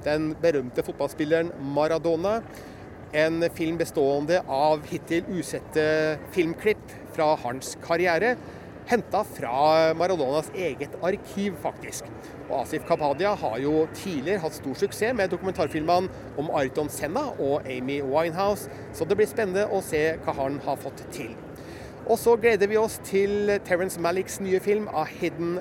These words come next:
Life, som, eh, skal fortelle historien om en ukjent krigshelt fra Østerrike. Det stilles store forventninger til brødrene Dardens nye film Young Ahmed. Og så er vi selvfølgelig ekstremt spente på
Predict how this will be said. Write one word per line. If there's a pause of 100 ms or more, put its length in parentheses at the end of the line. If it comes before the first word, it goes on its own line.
Life, (340)
som,
eh,
skal (140)
fortelle
historien
om (120)
en (220)
ukjent (120)
krigshelt (100)
fra (100)
Østerrike. (480)
Det
stilles
store
forventninger
til (160)
brødrene
Dardens
nye
film (160)
Young (100)
Ahmed. (380)
Og
så
er
vi
selvfølgelig
ekstremt
spente
på